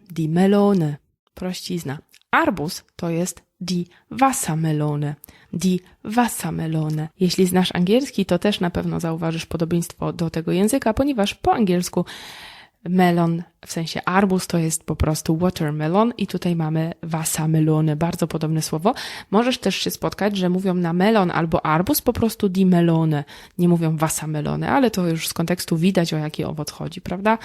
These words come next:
Jak się gdzieś jest w sklepie. Okej, i ostatnią kategorią to były owocki fioletowe. E, po niemiecku fioletowy to jest fiolet. Fiolet jest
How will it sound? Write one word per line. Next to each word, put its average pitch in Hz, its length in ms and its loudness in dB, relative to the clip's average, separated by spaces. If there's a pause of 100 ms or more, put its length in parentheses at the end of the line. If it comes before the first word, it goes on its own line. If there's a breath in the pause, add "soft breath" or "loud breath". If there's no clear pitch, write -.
(260 loud breath)
Jak 160 160 -4
się - 140 -4
gdzieś 156 260 -6
jest 160 120 -8
w - 40 -10
sklepie. - 420 -6 (420 loud breath)
Okej, 160 340 0
i 240 40 0
ostatnią 302 400 2
kategorią 214 560 2
to 180 120 0
były 165 280 0 (340 loud breath)
owocki 165 420 -4
fioletowe. 208 640 2 (360 loud breath)
E, 165 360 0
po 214 120 -2
niemiecku 180 400 2
fioletowy 156 640 -4
to - 80 -6
jest 156 180 -4
fiolet. 185 540 0
Fiolet 226 600 2 (160)
jest 160 360 -2